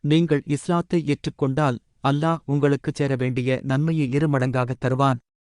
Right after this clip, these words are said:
நீங்கள் புறக்கணித்தால், உங்கள் நாட்டுக் குடிமக்களான குடியானவர்களின் பாவமும், அவர்கள் இஸ்லாத்தை ஏற்காமல் போவதன் குற்றமும் உங்களையே சாரும்." வேதக்காரர்களே, எங்களுக்கும் உங்களுக்கும் இடையே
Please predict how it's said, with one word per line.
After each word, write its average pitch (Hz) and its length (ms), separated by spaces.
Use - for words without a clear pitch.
நீங்கள் 156 420
புறக்கணித்தால், 156 720
உங்கள் 156 380
நாட்டுக் 160 420
குடிமக்களான 143 760
குடியானவர்களின் 165 760
பாவமும், 139 480
அவர்கள் 139 400
இஸ்லாத்தை 160 600
ஏற்காமல் 139 540
போவதன் 139 360
குற்றமும் 139 500
உங்களையே 143 440
சாரும்." 131 420
வேதக்காரர்களே, 135 800
எங்களுக்கும் 139 640
உங்களுக்கும் 143 500
இடையே 135 360